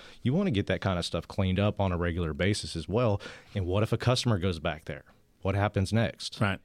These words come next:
Speaker 1: You know, we don't wanna get into all that, but that's just liability issues that we can help eliminate on a commercial property as well by cleaning it up too.
Speaker 2: Yeah, I mean,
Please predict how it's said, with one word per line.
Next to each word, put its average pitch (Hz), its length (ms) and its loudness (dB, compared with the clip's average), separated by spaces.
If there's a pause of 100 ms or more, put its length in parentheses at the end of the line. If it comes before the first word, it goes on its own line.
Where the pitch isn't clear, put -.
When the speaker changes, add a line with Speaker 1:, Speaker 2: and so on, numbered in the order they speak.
(100)
Speaker 1:
You 87 80 0
know, 90 160 2
we 95 160 2
don't 113 120 4
wanna 113 140 4
get 110 180 4
into 113 160 4
all 110 180 4
that, 120 300 2
but 101 220 -2 (360)
that's 113 240 2
just 131 200 0
liability 104 560 2
issues 101 240 -2
that 98 140 2
we 107 120 2
can 113 120 -2
help 98 380 0 (120)
eliminate 92 800 2 (320)
on 113 180 2
a 104 60 0
commercial 101 340 2
property 87 420 0
as - 140 -4
well 95 340 2
by 85 220 0 (140)
cleaning 95 380 0
it 82 100 -4
up 82 160 -8
too. 69 220 -8 (520)
Speaker 2:
Yeah, 339 140 2
I 123 80 -2
mean, 131 240 0